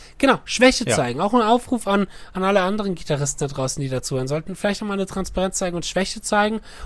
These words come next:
Speaker 1: und auch mal zeigen, d-, dass man auch mal was verkackt.
Speaker 2: Ja,
Speaker 1: So.
Speaker 2: natürlich.
Speaker 1: Ich glaube, das ist schon wichtig. Ähm, das, kurzer, kurzer, kurzer,
Speaker 2: Mhm.
Speaker 1: äh, Side-Nebeneffekt. Das gar nicht, weil ich hab da heute ein Video auch drüber gesehen, im anderen Bereich. Und zwar gibt's,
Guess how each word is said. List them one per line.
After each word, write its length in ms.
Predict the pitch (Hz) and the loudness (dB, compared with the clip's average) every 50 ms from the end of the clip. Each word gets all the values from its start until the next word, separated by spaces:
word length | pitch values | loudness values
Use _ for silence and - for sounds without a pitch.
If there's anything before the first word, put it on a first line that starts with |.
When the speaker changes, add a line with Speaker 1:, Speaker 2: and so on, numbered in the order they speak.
| - - | -8 -2
Speaker 1:
und 80 | - | 0
auch 80 | 175 180 | 2 4
mal 160 | 202 202 190 | 4 4 2
zeigen, 480 | - - - 175 165 190 214 226 214 196 | 2 0 2 2 2 2 0 -2 -4 -6
d-, 80 | 202 180 - | -8 -8 -6
dass 160 | - 175 - | -6 -4 -4
man 80 | 196 | -4
auch 80 | 185 190 | -4 0
mal 80 | 190 180 | 0 0
was 100 | 175 - | -2 -2
verkackt. 520 | - 175 - - - - - - - - | -6 -8 -8 -8 -12 -12 -12 -14 -12 -6
Speaker 2:
Ja, 140 | - 147 165 | -2 -2 0
Speaker 1:
So. 140 | - - - - | 0 -2 -4 -4
Speaker 2:
natürlich. 460 | 135 110 - 151 156 160 - - - - - - | -6 -4 -2 -2 -2 0 -2 -4 -4 -6 -14 -16
Speaker 1:
Ich 140 | - - - | -16 -8 4
glaube, 300 | - 208 208 247 285 269 | 4 6 6 6 4 4
das 120 | 220 196 | 2 0
ist 40 | - | 0
schon 160 | - 220 214 | 0 0 0
wichtig. 400 | 240 233 - - - - - - - - - - - - - - | 0 -2 -2 -2 -2 -2 -2 -2 -2 -4 -6 -6 -8 -8 -6 0
Ähm, 360 | - 156 160 160 156 151 147 - - - - - - - - - - - - | 6 8 8 10 8 6 4 -2 -8 -12 -12 -12 -12 -6 2 6 6 8 8
das, 140 | - 185 175 - - - - - - - - - - - | 8 6 6 6 4 4 2 4 4 6 8 8 8 8
kurzer, 380 | - - 254 285 - - 196 170 | 10 10 10 10 10 8 6 6
kurzer, 360 | - - 233 196 - 214 190 | 8 4 4 6 6 6 6
kurzer, 540 | 185 202 190 - - 185 170 160 - 151 147 | 6 4 0 6 8 8 10 10 8 6 4
Speaker 2:
Mhm. 40 | - | 2
Speaker 1:
äh, 300 | 147 143 139 131 127 131 | 2 2 2 2 0 0
Side-Nebeneffekt. 1080 | - - - - 175 214 220 - 208 202 208 220 220 214 202 - - 208 - - - | -2 4 6 6 6 6 6 4 2 2 2 2 2 0 -2 -2 -2 -4 -4 -4 -8
Das 100 | - - | -4 -2
gar 80 | - 202 | -2 -2
nicht, 160 | 196 185 175 | -2 2 4
weil 80 | 180 175 | 6 6
ich 60 | 208 | 6
hab 100 | 214 - | 8 8
da 100 | 208 190 | 10 8
heute 200 | 214 226 - 202 | 8 8 6 2
ein 60 | 190 | 2
Video 260 | 214 226 214 196 165 | 4 6 6 6 6
auch 80 | 143 - | 6 4
drüber 220 | - - 165 156 151 | 0 0 2 2 2
gesehen, 200 | 147 156 156 160 | 2 0 4 6
im 60 | 160 | 6
anderen 380 | 156 165 190 185 170 156 151 | 6 8 6 6 6 4 4
Bereich. 480 | 139 143 127 135 139 156 165 156 - - | 4 4 6 8 8 8 8 6 4 -2
Und 60 | 127 | -6
zwar 220 | - - 151 156 160 | -4 2 2 2 2
gibt's, 300 | 165 151 - - - | 2 -2 -4 -6 -6